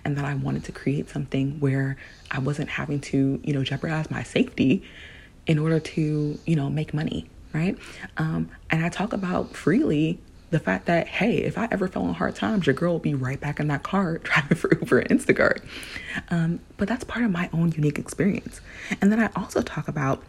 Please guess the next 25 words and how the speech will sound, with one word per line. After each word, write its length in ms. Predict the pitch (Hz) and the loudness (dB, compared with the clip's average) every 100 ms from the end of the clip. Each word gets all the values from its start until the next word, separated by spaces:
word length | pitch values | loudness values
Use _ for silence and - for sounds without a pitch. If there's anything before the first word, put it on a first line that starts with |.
| - - - - - - - - - | -20 -20 -20 -20 -20 -20 -20 -6 -2
um, 280 | 175 160 - | 0 0 2
the 120 | 160 | 0
perspective 560 | - - 180 - 175 - | 0 -4 -6 -6 -6 -2
of 320 | 170 165 160 - - 160 | -2 0 -2 -6 -10 -2
being 220 | 165 175 | 0 0
a 60 | 147 | 0
mom 260 | 151 147 | -2 -4
in 80 | 143 | -2
business 380 | 143 156 139 - | -2 -2 -6 -6
and 100 | 139 | -6
how 240 | - 143 | -6 -4
moms 340 | 135 127 131 131 | -2 -2 -4 -4
do 100 | 131 | -4
business 280 | 127 120 120 | -4 -6 -6
different. 340 | 120 - - - - - - - - - - | -6 -8 -10 -14 -20 -20 -18 -18 -16 -16 0
But 140 | 196 214 | 2 4
there 140 | 302 | 4
was 140 | 392 | 2
a 60 | 294 | 0
time 500 | - - 156 147 156 | -6 -4 -2 -2 -2
in 100 | 165 | -2
between 400 | 160 - 147 165 | -2 0 0 0
all 220 | 165 156 160 | -2 -2 -2
of 60 | |
this 400 | 165 196 208 - | 0 -2 -2 -10